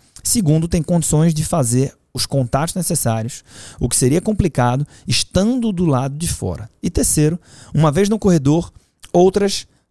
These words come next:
portas de oportunidade se abrem à sua frente. Isto é, Observando o que realmente acontece, você tem a chance de identificar um nicho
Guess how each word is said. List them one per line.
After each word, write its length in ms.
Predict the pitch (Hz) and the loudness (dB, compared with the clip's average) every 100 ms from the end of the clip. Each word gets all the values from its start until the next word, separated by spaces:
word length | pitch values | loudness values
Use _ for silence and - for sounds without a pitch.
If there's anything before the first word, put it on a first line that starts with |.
| _ | _
portas 460 | - 269 294 202 160 | 0 0 0 -2 0
de 80 | 151 | 0
oportunidade 640 | - 139 139 120 117 151 | 0 -2 0 2 2 0
se 100 | 190 | -2
abrem 240 | 135 117 | -2 0
à 40 | 135 | -2
sua 180 | - 190 | -2 -2
frente. 420 | - 160 - - _ | -2 -2 -6 -14 _
Isto 260 | 143 - 147 | -2 2 2
é, 120 | 101 - _ _ | 0 -6 _ _
Observando 600 | - 117 - 120 117 175 | -2 0 2 2 2 0
o 40 | 196 | 0
que 100 | 160 | 2
realmente 380 | 135 123 104 | 2 2 -2
acontece, 520 | 127 190 165 143 156 - _ _ - | -2 -2 0 0 -2 -6 _ _ -4
você 200 | 147 151 | -2 -2
tem 160 | 147 | -2
a 40 | 139 | -2
chance 500 | - 139 165 - 143 | 0 0 0 -2 -4
de 80 | |
identificar 560 | 127 135 131 127 107 104 | -4 -4 -4 -4 0 0
um 80 | 139 | 2
nicho 480 | 165 175 185 - | 2 2 0 0